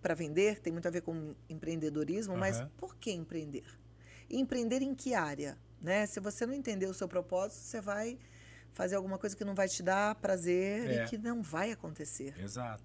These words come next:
Speaker 1: né?
Speaker 2: É verdade. Eu, a época, um tempo atrás, quando eu tava montando a minha franquia lá de produtos pet, uma coisa que eu vi que faz muito sentido e sobre empreendedorismo, né?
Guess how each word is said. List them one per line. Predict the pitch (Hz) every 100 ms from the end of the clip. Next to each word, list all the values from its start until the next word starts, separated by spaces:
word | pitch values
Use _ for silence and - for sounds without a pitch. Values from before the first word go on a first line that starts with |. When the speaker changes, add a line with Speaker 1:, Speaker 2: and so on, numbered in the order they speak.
| 131
Speaker 1:
né? | 147 - - - - - - -
Speaker 2:
É | 104
verdade. | 104 147 165 135 120 127
Eu, | 131 135 117 - 123 127
a | 127 123
época, | 135 143 143 131 110 - - - - - -
um | -
tempo | 127 -
atrás, | 120 123 120
quando | - 120
eu |
tava | 113 117
montando | 117 117 110 151 156
a |
minha | 135
franquia | 120 120 113 - 120
lá | 117
de | 110
produtos | - 117 113 -
pet, | - 127 156 - - - - - - -
uma | 135
coisa | 165 165
que | 160
eu | 165
vi | 143 170
que | -
faz | 170
muito | 165 165
sentido | - 190 - 175 156 117 95 - - - - - -
e | 127 127 127 123 123 120 113 110 107 90 -
sobre | - 131 127 127
empreendedorismo, | 123 127 123 123 117 117 110 101 101
né? | 107 123